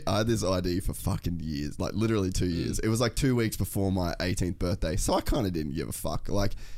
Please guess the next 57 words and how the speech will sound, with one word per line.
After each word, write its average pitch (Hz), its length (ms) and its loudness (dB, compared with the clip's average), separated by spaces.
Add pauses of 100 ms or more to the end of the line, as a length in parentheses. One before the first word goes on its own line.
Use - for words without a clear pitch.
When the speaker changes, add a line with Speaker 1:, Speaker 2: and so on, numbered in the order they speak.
(140)
Speaker 1:
two 156 200 4
weeks 107 280 4
of 95 280 0 (100)
not 101 260 0
clubbing, 87 500 0 (440)
not 123 220 2
such 95 180 0
a 85 60 -2
bad 80 260 -2
deal 80 260 -2
after 64 220 -2
two - 220 0
years 71 440 -4
of - 180 -2
clubbing 76 500 -4 (100)
Speaker 2:
Yeah. 107 220 -2
Speaker 1:
underage. 78 520 -2 (300)
So 107 180 4
then 101 200 4
I 98 100 4
was 95 220 2
like, 90 340 0 (260)
with 107 200 0
me 110 160 2
and 107 100 4
my 90 140 2
buddy, 95 340 2
so 98 260 2
I 98 60 4
did, 117 260 0 (200)
oh, - 60 -2
I - 140 -6
actually - 220 -6
probably 73 180 -2
shouldn't - 200 -8
say 78 140 -2
how - 120 -6
I - 20 -8
did 64 140 -6
it. - 100 -8 (280)
But 113 140 2
anyway, 95 300 2
so 107 180 0
I 107 140 4
had 117 160 2
my 107 140 2
best 92 420 2
friend's 87 280 0
I 80 160 -2
D, 78 300 -4 (280)
and 90 120 0
his 98 160 2
name 90 180 0
was 85 140 -2
Tyson. 78 520 -2 (380)
And 101 200 2
then, 95 340 2